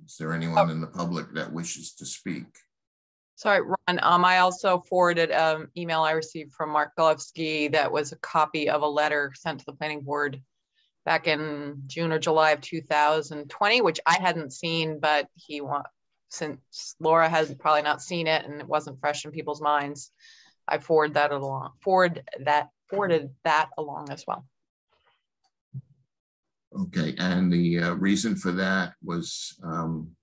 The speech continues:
Speaker 1: a-, at the end of our meeting tonight, we're going to have a very short presentation by, uh,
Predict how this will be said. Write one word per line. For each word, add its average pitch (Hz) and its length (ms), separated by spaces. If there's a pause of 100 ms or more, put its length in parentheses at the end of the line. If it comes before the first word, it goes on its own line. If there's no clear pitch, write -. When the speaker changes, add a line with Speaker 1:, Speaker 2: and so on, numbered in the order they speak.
(920)
Speaker 1:
a-, - 240
at 90 200
the 95 120
end 95 160
of 92 80
our 90 140
meeting 95 380
tonight, 95 480
we're 87 100
going 90 240
to 95 100
have 90 200
a 90 100
very 98 260
short 92 440
presentation 85 1000
by, 82 380
uh, 80 260